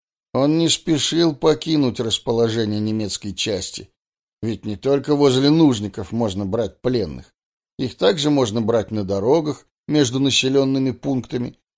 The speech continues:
особенно если перерезать телефонные провода, ведущие из одной части в другую часть. Во-первых, немцы обязательно пошлют связистов восстанавливать поврежденную линию связи.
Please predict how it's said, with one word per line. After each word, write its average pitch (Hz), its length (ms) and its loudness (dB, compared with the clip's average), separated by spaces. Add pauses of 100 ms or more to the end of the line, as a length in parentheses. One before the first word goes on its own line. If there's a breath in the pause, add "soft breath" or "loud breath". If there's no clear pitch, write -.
(260)
особенно 123 560 -2
если 127 320 0
перерезать 120 680 0
телефонные 127 680 -2
провода, 135 840 2 (260 soft breath)
ведущие 120 640 0
из 104 140 -2
одной 117 340 0
части 143 420 0
в 117 100 -2
другую 147 520 2
часть. - 500 -10 (460)
Во-первых, 165 720 4 (380)
немцы 185 500 0
обязательно 143 1000 0
пошлют 127 540 -2
связистов 131 720 -2
восстанавливать 117 960 -4
поврежденную 101 800 -4
линию 95 340 -8
связи. 95 520 -8